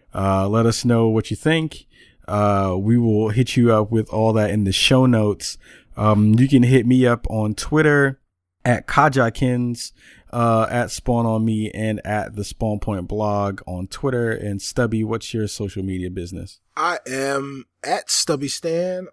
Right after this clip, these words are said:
Speaker 2: on the Twitters. And, uh,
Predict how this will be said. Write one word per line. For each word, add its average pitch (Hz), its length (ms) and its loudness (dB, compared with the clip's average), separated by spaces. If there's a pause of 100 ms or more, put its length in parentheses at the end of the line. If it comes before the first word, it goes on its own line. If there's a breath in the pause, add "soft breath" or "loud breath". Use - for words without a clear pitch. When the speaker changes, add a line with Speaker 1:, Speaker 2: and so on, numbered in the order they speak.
Speaker 2:
on 139 380 -18
the 131 80 -20
Twitters. 185 840 -6 (680)
And, 110 600 -6
uh, 101 420 -8